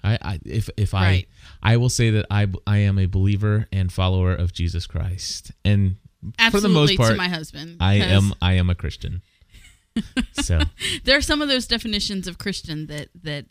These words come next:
Speaker 2: I don't want to
Speaker 1: a lot
Speaker 2: be,
Speaker 1: of people have a very
Speaker 2: I
Speaker 1: bad
Speaker 2: don't want to
Speaker 1: opinion
Speaker 2: be
Speaker 1: of what a
Speaker 2: associated with.
Speaker 1: Yeah,
Speaker 2: Yeah.
Speaker 1: there are a lot of, there are a lot of bad opinions of what a quote unquote Christian is. And, uh,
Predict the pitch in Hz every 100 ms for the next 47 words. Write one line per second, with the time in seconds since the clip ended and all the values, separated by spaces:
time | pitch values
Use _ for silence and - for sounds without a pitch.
0 | _ - 185 180 - 170 - - 151 202
1 | 220 214 175 156 139 113 120 117 107 104
2 | 107 98 113 107 101 90 104 98 - 165
3 | 139 95 95 - 87 85 80 87 131 143
4 | 123 127 113 104 117 113 101 98 104 95
5 | - 95 98 87 95 92 85 87 90 87
6 | 85 101 95 90 90 85 - 104 - 104
7 | 104 104 104 - - _ - _ _ -
8 | 90 87 85 82 78 80